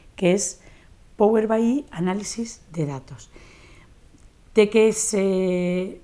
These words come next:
de qué se trata? Bueno, pues el objetivo principal es limpiar, transformar, modelar y visualizar datos, datos que podemos tener de nuestro cliente a través de nuestra página web, a través de,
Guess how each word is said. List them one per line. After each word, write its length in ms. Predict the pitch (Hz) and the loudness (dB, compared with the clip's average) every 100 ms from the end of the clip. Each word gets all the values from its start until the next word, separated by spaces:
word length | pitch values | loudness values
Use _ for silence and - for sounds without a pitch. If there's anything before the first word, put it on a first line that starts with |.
| - | -6
de 120 | 175 | -4
qué 120 | 202 | -2
se 220 | 202 - | -2 -2
trata? 320 | 190 202 196 165 | 0 0 0 0
Bueno, 220 | 170 170 | -2 -2
pues 280 | 170 165 202 - - - - | -4 -4 -6 -16 -20 -12 0
el 100 | 185 | 0
objetivo 340 | 165 185 196 | 0 2 2
principal 480 | 208 202 202 202 202 | 2 -2 -2 0 0
es 100 | 208 - - _ - - - - - - | 0 -6 -20 _ -20 -20 -20 -20 -20 -4
limpiar, 380 | 180 180 202 330 | 0 2 4 2
transformar, 640 | 233 208 - 208 208 208 - | 2 -4 0 2 2 0 -2
modelar 640 | 175 170 170 175 196 214 - - - - | 0 2 2 2 0 -2 -16 -20 -20 -2
y 180 | 262 240 | 0 2
visualizar 840 | 185 - 214 226 - 202 202 - - - - - - - - - - - | 0 -2 -2 -2 -2 0 0 -4 -20 -20 -20 -20 -20 -20 -20 -20 -14 0
datos, 720 | 180 214 208 214 - - - - - - - | 4 4 4 -2 -4 -14 -18 -20 -20 -20 -16
datos 340 | 160 160 170 175 - | -2 -2 -2 -6 -6
que 320 | 185 180 180 - | -4 -2 -6 -4
podemos 360 | 180 165 170 165 | 2 2 2 -2
tener 340 | 170 175 247 | -4 -4 -6
de 100 | - | -4
nuestro 320 | 170 165 - 170 | -2 -4 -8 -10
cliente 600 | 160 165 196 220 202 294 | -4 -4 -4 -4 -6 -8
a 40 | 170 | -14
través 280 | 165 156 | -12 -10
de 60 | 160 | -6
nuestra 300 | 160 160 165 | -6 -6 -12
página 320 | 156 147 160 | -16 -10 -6
web, 320 | 170 190 202 | -4 -4 -4
a 20 | 202 | -8
través 320 | 170 160 151 | -10 -8 -6
de, 260 | 165 165 | -4 -6